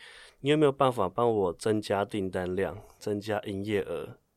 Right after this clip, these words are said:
于是我们想了这个痛点之后，开始做我们产品的转型，这样。所以在未来我们一样会询问说，我们要成为商店的伙伴的话，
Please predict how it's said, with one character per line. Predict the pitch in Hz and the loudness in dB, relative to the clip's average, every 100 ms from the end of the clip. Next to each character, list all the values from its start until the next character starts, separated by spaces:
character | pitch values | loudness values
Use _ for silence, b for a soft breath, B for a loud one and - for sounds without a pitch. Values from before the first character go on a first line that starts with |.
| _ | _
于 | 113 | -8
是 | 104 127 | -4 -2
我 | 101 | -2
们 | 92 87 90 | -4 -8 -8
想 | - 101 | -4 -4
了 | 69 - - | -4 -10 -12
这 | 107 | -8
个 | 101 | -8
痛 | - 101 | -6 -10
点 | - - | -10 -12
之 | - | -6
后， | 95 | -6
开 | 92 104 | -6 -10
始 | 95 | -10
做 | - 98 | -8 -8
我 | |
们 | 90 90 | -8 -12
产 | - 92 | -12 -12
品 | 92 | -10
的 | 90 | -10
转 | - - - | -8 -8 -8
型， | - 95 - B B B B B B _ | -8 -8 -12 B B B B B B _
这 | - | -6
样。 | 98 - _ | -6 -6 _
所 | - 160 | -2 0
以 | 123 | 2
在 | 175 | 4
未 | 170 170 | 4 6
来 | 117 101 | 6 6
我 | 95 | 4
们 | 98 | 2
一 | |
样 | 123 117 | 2 2
会 | 120 | 0
询 | 110 98 | -2 -2
问 | 104 101 | -2 -2
说， | 95 104 | -4 -6
我 | 98 | -2
们 | 107 | -2
要 | 139 | -2
成 | - 101 | -2 -4
为 | 101 | -4
商 | 101 110 | -4 -6
店 | 113 104 | -4 -4
的 | 98 | -6
伙 | - 73 | -10 -8
伴 | - 101 | -2 -2
的 | 90 | -2
话， | - 101 | -4 -6